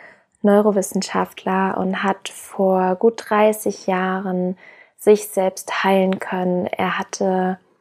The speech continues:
ein, nicht nur ein, er hatte mehrere Brüche in der, in seiner Wirbelsäule durch einen Fahrradunfall und hat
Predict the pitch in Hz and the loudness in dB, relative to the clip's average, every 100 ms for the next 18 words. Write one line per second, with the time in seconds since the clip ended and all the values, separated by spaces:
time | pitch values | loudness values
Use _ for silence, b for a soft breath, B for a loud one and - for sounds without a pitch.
0 | _ _ _ - 190 185 185 185 180 180 | _ _ _ -6 -2 -2 0 0 0 -2
1 | - - 190 180 - 196 208 - 196 202 | -6 -6 -4 -2 -4 0 0 0 0 2
2 | 196 190 - 190 196 214 214 202 196 190 | 2 0 0 0 2 0 -2 -2 0 2
3 | 185 - B B _ 196 226 220 - 202 | 0 -4 B B _ -2 2 2 2 0
4 | 196 - 202 202 190 196 202 202 196 190 | 0 2 2 2 2 2 2 2 2 2
5 | 196 202 185 185 180 180 175 180 185 - | 2 2 0 0 0 -2 -4 -4 -6 -2
6 | 190 190 - 185 185 190 185 180 - 185 | -2 -2 -2 -2 0 -4 -4 -8 -8 -8
7 | 175 175 - _ _ _ _ _ _ - | -6 -8 -12 _ _ _ _ _ _ -20
8 | _ - 196 196 190 196 - B B B | _ -6 -2 2 2 2 -4 B B B
9 | B - - | B -2 -2